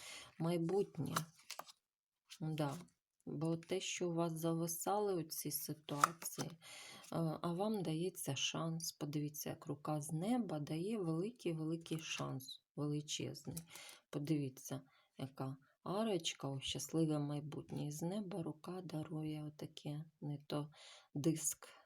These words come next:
такий сонце, да? Або монета, або навіть тут не, не позначено, як, звичайно, пентаклем.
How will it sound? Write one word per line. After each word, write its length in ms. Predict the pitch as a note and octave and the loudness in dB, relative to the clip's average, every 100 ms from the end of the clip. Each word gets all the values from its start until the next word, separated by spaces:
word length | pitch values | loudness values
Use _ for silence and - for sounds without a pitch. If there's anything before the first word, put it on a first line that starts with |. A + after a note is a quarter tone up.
| _ | _
такий 340 | - - D#3 D3 | -16 -12 -8 -6
сонце, 840 | - - F#3 E3 D#3+ E3 - - | -2 2 4 4 2 0 -4 -4
да? 400 | D3+ F#3 G#3 B3+ C4 | -4 -2 -2 -4 -4
Або 720 | D#3 D#3+ E3 E3 D#3 D3+ D3+ F3 | -6 -6 -2 0 0 -2 -4 -4
монета, 800 | D#3 D#3+ D3 D3+ E3 D#3+ - D3 | -2 0 0 0 0 -2 -4 -6
або 220 | D3 D3+ | -4 -2
навіть 520 | D3 D3+ D#3 D#3+ D#3+ | -2 0 0 0 0
тут 200 | D#3 D#3+ | -4 0
не, 180 | D#3+ D3+ - | 0 0 0
не 140 | D#3+ | 0
позначено, 720 | E3 F3 D#3+ D#3+ C#3 - C#3 C3+ | 2 2 2 2 2 0 -2 -2
як, 120 | C3+ | -2
звичайно, 520 | C#3 C3+ - D3 C#3 | -2 -2 -2 -2 -4
пентаклем. 800 | - D#3 D3+ G#3+ - - D#3 | -4 -4 0 0 0 -4 -6